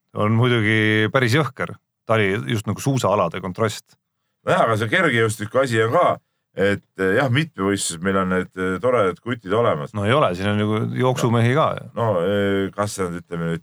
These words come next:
Speaker 2: tippkonkurentsis, eh, on nad, eh, kõvemad kui need, näiteks needsamad laskesuusatajad? Ma ei julge küll öelda, mis jooksumehed.
Speaker 1: No näis, näis.
Speaker 2: Ei, no, jah, meil on praegu, et ma ei räägi praegu, et Rasmus Mägist või nendest, kes juba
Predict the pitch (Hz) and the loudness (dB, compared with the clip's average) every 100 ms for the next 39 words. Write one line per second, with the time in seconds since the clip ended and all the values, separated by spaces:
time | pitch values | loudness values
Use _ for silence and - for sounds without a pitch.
0 | 123 123 _ - 85 82 78 98 113 98 | -8 -8 _ -4 0 0 0 0 -2 -2
1 | 78 73 71 69 - 76 73 73 73 76 | -4 -4 -8 -18 -8 -4 -2 -2 -2 -2
2 | 76 101 98 82 _ _ _ _ 90 85 | 0 0 0 -6 _ _ _ _ 0 0
3 | - 87 85 85 131 135 87 76 73 _ | -2 -4 -4 -2 0 2 2 -2 -8 _
4 | 82 80 85 82 - 85 85 82 - - | -6 -2 -2 -2 -6 -8 -8 -10 -18 -4
5 | 101 82 107 113 78 76 69 71 69 _ | -2 0 -2 -2 -6 -10 -8 -8 -8 _
6 | _ - 92 92 82 95 82 64 58 _ | _ -4 -2 0 -2 -2 0 -2 -6 _
7 | _ _ - 104 85 80 _ - _ _ | _ _ -14 -10 -6 -6 _ -20 _ _
8 | _ _ _ _ _ _ _ _ _ _ | _ _ _ _ _ _ _ _ _ _
9 | 95 98 131 135 165 185 101 - _ _ | -4 -2 -2 0 0 0 -2 -8 _ _
10 | - 156 - - - _ _ _ _ _ | -2 -2 -2 -8 -20 _ _ _ _ _
11 | _ _ _ _ _ _ 90 80 71 _ | _ _ _ _ _ _ -8 -6 -8 _
12 | - 120 120 - _ _ _ - 113 135 | -8 -4 -4 -4 _ _ _ -2 2 2
13 | 180 180 120 90 110 117 127 120 120 117 | 4 2 2 0 2 4 4 4 2 2
14 | 123 147 113 123 147 104 - 92 110 87 | 2 2 2 2 2 -2 -2 0 0 -2
15 | - 98 101 | -6 -2 0